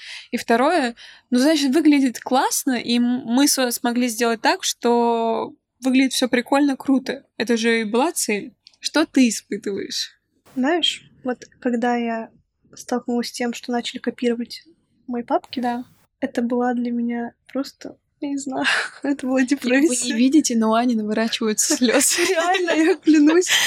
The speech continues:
Speaker 2: это было настолько обидно, это был реальный момент обесценивания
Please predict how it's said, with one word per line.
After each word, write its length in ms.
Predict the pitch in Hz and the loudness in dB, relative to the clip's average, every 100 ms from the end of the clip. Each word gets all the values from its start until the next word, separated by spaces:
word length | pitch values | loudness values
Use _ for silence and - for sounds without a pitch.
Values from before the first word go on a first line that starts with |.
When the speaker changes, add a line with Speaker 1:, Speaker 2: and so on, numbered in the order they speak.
| - 349 330 - | -2 -4 -4 -4
Speaker 2:
это 220 | 262 262 | -2 -4
было 260 | 240 254 | 0 0
настолько 600 | 240 240 - - 302 294 - | 2 0 -2 2 2 2 -4
обидно, 600 | 233 214 269 392 370 269 | -4 2 2 4 2 2
это 240 | - - 240 | -4 -4 -4
был 260 | 233 240 240 | -2 -2 0
реальный 380 | 240 269 359 | 2 4 4
момент 340 | 311 262 294 294 | 2 0 -2 -2
обесценивания 960 | 240 - - 262 311 320 285 240 226 | -4 -6 -4 0 0 0 0 -2 -6